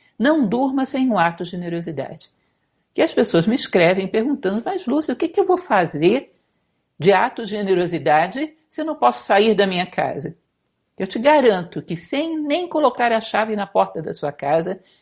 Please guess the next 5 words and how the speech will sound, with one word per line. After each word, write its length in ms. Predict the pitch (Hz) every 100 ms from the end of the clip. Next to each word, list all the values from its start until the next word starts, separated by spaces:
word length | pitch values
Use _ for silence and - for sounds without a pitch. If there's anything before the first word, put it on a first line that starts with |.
| -
você 200 | 165 175
pode 340 | - 156 151
fazer 400 | 175 180 170 185
muito. 540 | 175 170 160 165 143 - _ _ _ _
Talvez 960 | - 269 294 185 190 202 277 311 - -